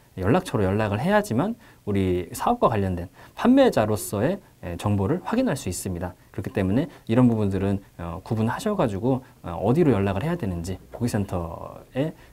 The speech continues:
예, 구분을 하셔서, 예, 접근을 하셔야 됩니다. 그리고 실무적으로,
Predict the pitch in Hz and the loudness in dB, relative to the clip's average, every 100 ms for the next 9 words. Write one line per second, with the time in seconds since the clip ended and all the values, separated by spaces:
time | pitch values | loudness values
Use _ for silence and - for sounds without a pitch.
0 | - 85 78 - - - - 104 98 139 | -12 -10 -10 -16 -20 -20 -4 0 2 0
1 | - - - 190 156 160 - 104 98 104 | -2 -10 -6 -2 0 -2 -4 -6 -4 0
2 | 117 104 123 165 208 101 85 - - - | 0 0 0 -2 -2 -2 -4 -8 -10 -20
3 | - _ - _ - - - - 123 120 | -20 _ -20 _ -20 -12 -2 4 6 8
4 | 202 220 185 139 135 | 8 6 6 8 8